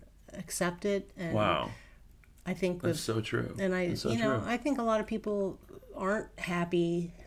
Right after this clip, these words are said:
Speaker 1: because they don't see what's around them and they are striving for something that they think that they need to get to, or they think that happiness is this when they don't realize that, it,
Speaker 2: Yeah.
Speaker 1: you know, um, anyway.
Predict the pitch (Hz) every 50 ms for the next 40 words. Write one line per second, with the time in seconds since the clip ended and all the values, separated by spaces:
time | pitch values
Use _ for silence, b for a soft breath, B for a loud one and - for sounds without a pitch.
0 | b b - 190 185 - 196 180 175 170 170 - 185 175 170 160 147 180 170 170
1 | 165 - - - 180 165 165 165 - 165 160 165 160 156 165 160 160 160 165 165
2 | 160 160 160 165 160 160 175 - - 175 170 170 - - - - 170 165 156 151
3 | 156 165 156 160 160 160 160 160 156 156 156 - 175 165 - 175 160 151 - 165
4 | 156 156 156 151 151 151 - 156 151 156 - - 170 160 170 170 - - - -
5 | - 165 165 - 165 156 156 160 160 160 160 151 156 156 165 165 - 156 - -
6 | 170 131 135 143 - B B B B B B B B 175 170 151 175 175 170 -
7 | - 196 185 175 175 175 175 165 156 170 170 170 170 170 170 165 160 165 170 165
8 | 151 - - - 170 165 170 160 156 151 143 151 151 - - - 151 - - -
9 | - - b b b b b 175 180 180 180 175 170 170 156 175 165 165 170 165
10 | - - 156 160 160 160 160 156 151 151 151 151 151 151 151 - - - - b
11 | b b b b b b b - - - 170 143 127 113 117 117 - 180 175 170
12 | 165 165 165 160 - - - - 185 170 160 156 151 147 143 143 - - - -
13 | - - - - - - - - - - - 180 160 143 123 - 147